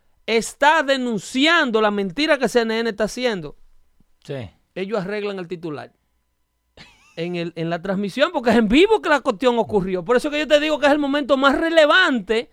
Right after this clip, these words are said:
Speaker 1: de todo el hearing.
Speaker 2: Exactly.
Speaker 1: Demostrarle al pueblo americano cómo la prensa liberal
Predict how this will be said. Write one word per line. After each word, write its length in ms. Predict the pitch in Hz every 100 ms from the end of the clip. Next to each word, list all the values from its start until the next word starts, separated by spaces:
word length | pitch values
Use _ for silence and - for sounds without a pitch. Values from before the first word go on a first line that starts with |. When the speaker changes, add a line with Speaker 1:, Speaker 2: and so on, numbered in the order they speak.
| - _ _ _ _
Speaker 1:
de 260 | 220 285 285
todo 300 | 262 359 359
el 80 | 285
hearing. 500 | 403 427 285 175 113 _ _
Speaker 2:
Exactly. 680 | 120 104 98 120 107 90 90 185
Speaker 1:
Demostrarle 960 | 285 339 320 - 330 359 403 381 359
al 140 | 311 233
pueblo 260 | 349 392
americano 680 | 359 330 254 320 311 294 -
cómo 380 | - 349 392 403
la 180 | 370 254
prensa 540 | - 285 330 381 311 311
liberal 640 | 285 254 233 220 214 226